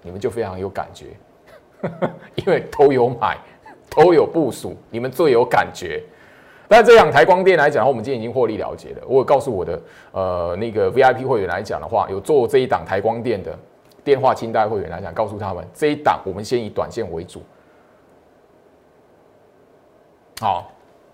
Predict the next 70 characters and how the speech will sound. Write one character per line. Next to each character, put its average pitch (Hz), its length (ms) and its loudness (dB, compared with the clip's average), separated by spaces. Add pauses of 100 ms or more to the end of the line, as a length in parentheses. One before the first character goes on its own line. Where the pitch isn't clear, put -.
(160)
十 - 260 -4
二 165 220 8
趴、 139 500 4
十 117 380 -12
趴、 131 480 2
十 - 220 -12
四 135 220 -6
趴， 120 320 2 (1120)
先 120 180 -6
把 98 80 0
它 101 80 0
放 113 160 -4
口 90 160 -6
袋， 92 320 2
后 160 160 6
面 135 260 -4 (460)
波 147 200 0
段 147 140 2
部 143 140 -8
署 113 160 -12
的 110 60 -10
机 110 100 -10
会 110 100 -6
出 104 200 -10
现， 104 240 -6
我 85 100 -12
会 107 100 -6
再 107 140 -8
掌 92 260 -18
握。 82 100 -12 (760)
好， - 180 -8 (200)
今 185 100 2
天 226 80 8
来 185 120 6
讲 131 160 2
的 117 60 2
话， 147 200 6
这 160 80 4
两 131 140 2
台 117 140 2
光 131 220 -2
电 127 240 2
啊， 78 60 -8
吼， 82 240 -10 (460)
好， 95 80 -8
我 92 140 -4
的 120 80 0
会 147 160 6
员 107 100 -2
来 107 120 -2
讲 110 160 -4
的 95 60 -4
话， 117 180 2
你 101 100 -4
自 117 140 -12
己 95 180 -8
V 113 120 -2
I 120 120 6
P 117 140 -2
会 117 160 2
员， 92 100 -4
你 90 40 -10
自 104 100 -12
己 113 60 -8
把 98 140 0
手 87 160 -8
机 101 120 -10
拿 90 140 -8
出 95 180 -8
来， 82 160 -4